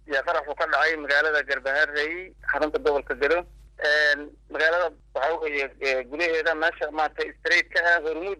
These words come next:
bay waxay u jirtaa aduu shan iyo toban mitir wax ka yar. Qarax aad, aad u xooggan baa ka dhacay. Meel meherad oo gabar way shidanaysay buu qaraxu ka dhacay. Gabadhii way dhimatay iyo nin kale oo dadkii ka dukaamaysanayay meesha ka mid ah.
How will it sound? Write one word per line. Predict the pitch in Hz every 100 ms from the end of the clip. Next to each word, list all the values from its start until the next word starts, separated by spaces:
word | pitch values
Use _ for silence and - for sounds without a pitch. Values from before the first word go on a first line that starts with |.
| 147
bay | 160
waxay | 147 151 170
u |
jirtaa | 156 147 151 143 139
aduu | 143 165
shan | 170 165
iyo | 151 -
toban | 147 165 170
mitir | 156 - 180 170
wax | 151 -
ka | 175
yar. | 170 185 - - -
Qarax | 185 175
aad, | 175 180 180 185
aad | 175
u | 160
xooggan | 156 165
baa | 151
ka | 165
dhacay. | 156 151
Meel | 151 165 170
meherad | 151 165 165
oo | 143
gabar | - 147
way | 147
shidanaysay | - 160 165 151 165 151
buu | 151 143
qaraxu | 151 139
ka | 143 151
dhacay. | 147 160 170 - - -
Gabadhii | 156 170 165 170 165
way | 165
dhimatay | 156 143 139 - 151
iyo | 143
nin | 135 160
kale | - 151
oo | 151 135
dadkii | 151 - 143
ka | 127 151
dukaamaysanayay | 139 - 139 139 - 151 143 135
meesha | 143 147 139
ka | - 151
mid | 147 151
ah. | 165